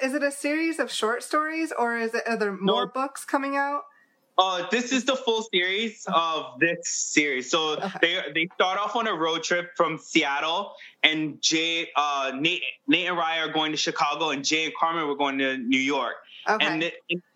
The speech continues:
Speaker 2: and then they did. So I started off with Erotic Road Trips, book one and two.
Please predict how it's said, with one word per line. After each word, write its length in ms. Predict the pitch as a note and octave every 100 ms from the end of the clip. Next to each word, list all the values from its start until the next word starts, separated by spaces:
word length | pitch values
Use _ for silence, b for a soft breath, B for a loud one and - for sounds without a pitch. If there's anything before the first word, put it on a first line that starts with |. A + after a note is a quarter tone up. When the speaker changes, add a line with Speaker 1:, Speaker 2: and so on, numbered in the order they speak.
| D#3+
Speaker 2:
and 100 | D#3+
then 160 | D#3+
they 140 | E3 E3
did. 220 | D#3+ F#3 F#3 -
So 180 | -
I 140 | E3+ E3
started 420 | - F#3+ F#3 F#3
off 220 | F3+ F3 -
with 280 | E3 D3+ -
Erotic 400 | D3+ D#3 E3 E3+
Road 200 | D#3 D#3
Trips, 200 | D3+ B2+
book 220 | - D3
one 160 | D3+ C#3+
and 140 | C#3
two. 380 | C#3 G#3+ A3 A#3